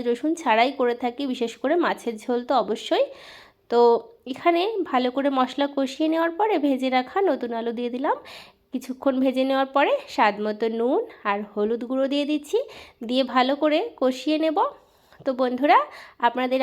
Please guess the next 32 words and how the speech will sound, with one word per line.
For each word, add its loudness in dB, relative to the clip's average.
আমার 0
এই 2
মাছের -2
ঝোলের 2
রেসিপিটি -2
কেমন 2
লাগলো? 2
যদি 2
ভালো 4
লাগে, 4
অবশ্যই 2
লাইক, 4
শেয়ার, 0
কমেন্ট, 2
সাবস্ক্রাইব 2
করে 2
পাশের 0
বেল 0
আইকনটা -2
প্রেস -2
করতে -2
একদম -4
ভুলবেন 4
না 2
কিন্তু। -2
তো 2
ভালো 4
করে 2
আলু 2
মশলার -2
সঙ্গে -2
কষিয়ে 2